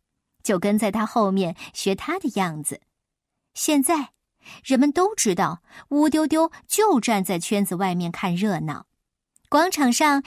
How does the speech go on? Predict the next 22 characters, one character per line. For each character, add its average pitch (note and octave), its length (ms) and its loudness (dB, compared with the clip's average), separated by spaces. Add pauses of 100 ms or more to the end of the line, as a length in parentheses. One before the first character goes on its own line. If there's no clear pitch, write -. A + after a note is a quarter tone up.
(140)
有 G3+ 120 0
人 F#3 140 0
喊 G3 240 -2
起 G3 140 -2
来 D3+ 280 -4 (380)
：“乌 F#4+ 120 6
丢 A4 100 4
丢， A#4 100 2 (600)
出 - 100 0
来 F#4 160 4
赛 C5+ 140 2 (120)
一 E4 80 -2
下！ D4 320 0 (360)
乌 B3+ 160 0
丢 C#4 180 2
丢， D#4 340 4 (260)
出 - 160 -8
来 A3 180 -4
赛 - 160 2 (140)
一 A#3 80 0
赛 A#3+ 240 0
嘛！” F#3+ 300 -6